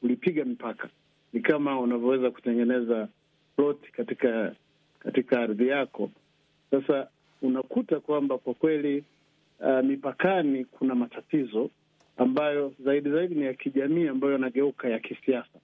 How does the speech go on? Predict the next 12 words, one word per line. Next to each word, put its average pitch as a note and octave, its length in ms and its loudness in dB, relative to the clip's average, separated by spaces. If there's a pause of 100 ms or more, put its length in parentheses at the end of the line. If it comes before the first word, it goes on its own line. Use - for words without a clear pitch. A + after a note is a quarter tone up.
(1200)
na D3 220 2
ndio C#3+ 240 0
hayo F3+ 380 0
ambayo C#3 300 0
yanasababisha B2+ 840 -2 (100)
pale D3+ 180 2
ambapo C#3+ 540 -2 (460)
serikali E3+ 460 2
husika C#3 680 -4 (640)
haziendeshi C#3+ 800 0
mambo C#3 260 0
yake D3 240 -4